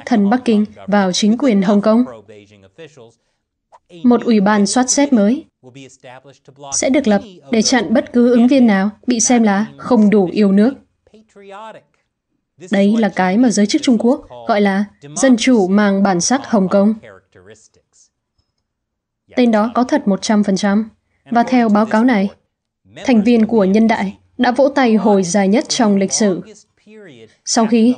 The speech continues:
đề xuất bầu cử Hồng Kông kia được thông qua. Tôi nhớ hình như có câu trích dẫn nào đó về tự do chết đi và những tràng vỗ tay như sấm mà lại rất phù hợp trong tình huống này.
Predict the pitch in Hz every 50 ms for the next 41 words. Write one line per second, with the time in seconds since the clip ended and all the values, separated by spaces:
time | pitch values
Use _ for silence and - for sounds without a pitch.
0 | - - 208 202 - - 302 302 262 220 196 185 - 208 185 170 208 190 196 -
1 | 214 208 202 - 110 101 101 202 - 226 208 196 - - 220 214 202 196 208 196
2 | 196 196 202 - - _ _ 120 110 95 82 _ _ _ _ _ _ _ _ _
3 | _ _ _ _ _ _ _ _ _ 165 _ - 285 262 247 233 220 247 311 330
4 | 247 208 202 214 208 202 190 - 208 208 208 - 262 226 202 - 285 285 - -
5 | 247 277 311 320 262 202 190 196 196 196 247 262 - _ _ _ _ - 156 170
6 | 233 233 247 226 214 202 233 233 226 - 233 226 220 - 294 277 233 220 226 240
7 | - _ _ 269 254 254 285 285 294 302 262 226 247 247 285 302 294 254 240 240
8 | 240 220 - - 214 202 285 349 349 277 214 220 220 214 320 320 - 277 254 220
9 | 214 202 - - - 220 208 202 208 202 202 202 196 214 254 240 196 190 202 202